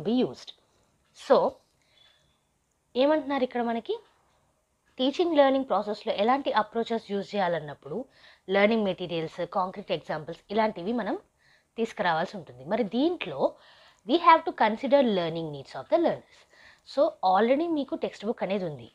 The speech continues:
మీరు కొన్ని యాక్టివిటీస్ ప్లాన్ చేస్తున్నారు, లెర్నింగ్ మెటీరియల్స్ తీసుకొస్తున్నారు, కాంక్రీట్ ఎగ్జాంపుల్స్ ఇస్తున్నారు, మంచిగానే ఉంది. కానీ పిల్లల యొక్క నీడ్స్‌కి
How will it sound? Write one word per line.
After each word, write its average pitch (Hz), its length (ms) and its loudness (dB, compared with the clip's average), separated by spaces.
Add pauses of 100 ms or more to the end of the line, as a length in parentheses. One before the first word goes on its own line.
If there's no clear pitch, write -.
(160)
మీరు 226 200 0
కొన్ని 254 200 0
యాక్టివిటీస్ 233 520 -4
ప్లాన్ 208 260 -2
చేస్తున్నారు, 190 440 -4 (100)
లెర్నింగ్ 185 300 -2
మెటీరియల్స్ 185 420 -8
తీసుకొస్తున్నారు, 165 600 -10 (100)
కాంక్రీట్ 175 400 -4
ఎగ్జాంపుల్స్ 180 520 -12
ఇస్తున్నారు, 165 440 -8
మంచిగానే 220 340 -2 (100)
ఉంది. 120 160 -18 (480)
కానీ 196 300 4 (500)
పిల్లల 320 360 4
యొక్క 320 200 -2 (180)
నీడ్స్‌కి 277 400 0